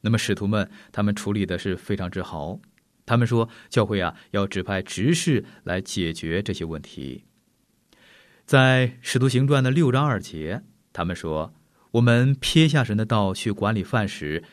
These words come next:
原是不合宜的。”那么有一位老牧者，他就见证说了：“我从牧养教会的服侍退休以后啊，日子真好过。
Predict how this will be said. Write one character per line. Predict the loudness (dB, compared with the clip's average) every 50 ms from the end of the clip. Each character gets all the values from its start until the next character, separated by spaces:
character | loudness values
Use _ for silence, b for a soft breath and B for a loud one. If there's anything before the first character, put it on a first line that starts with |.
| B B B
原 | -4 -2 0 0 0 -2
是 | -2 -4 -6 -6
不 | -6 -6 -8
合 | -8 -8 -8 -8
宜 | -8 -8 -10 -10 -8
的。” | -8 -10 -10 -12 -16 _ _ _ _ _ _ _ _ _ _ _ _ _ _ _ _ _ _ _
那 | 0 2
么 | 4 6
有 | 6 6 6
一 |
位 | 6 6 6
老 | 6 4 2
牧 | 2 0 0
者， | 0 -2 -4 -4 -4 -6 B B B B B B
他 | -6 -4 -2
就 | 0 -2 -2
见 | -2 -2 -4 -4
证 | -6
说 | -6 -6 -6 -4 -4
了 | -4 -4 -4 -6 -10 -14 _ _ _ _ _ _ 0
：“我 | 0 2
从 | 2 2 2
牧 | 2 4 4
养 | 2 2 0
教 | 0 0 0
会 | 0 0
的 | -2 -2
服 | -2 -2 -4
侍 | -2 -2 -2 -4
退 | 0 0 0 0
休 | 2 0
以 | -2 -2
后 | -4 -4 -4 -2
啊， | -2 -4 B B B B B B
日 | 0 2 2 2
子 | 0 -2
真 | -4 -2 -2 -2 -2
好 | -4 -6 -8 -8 -8
过。 | -8 -8 -10 -10 -10 -12 -14 -18 -20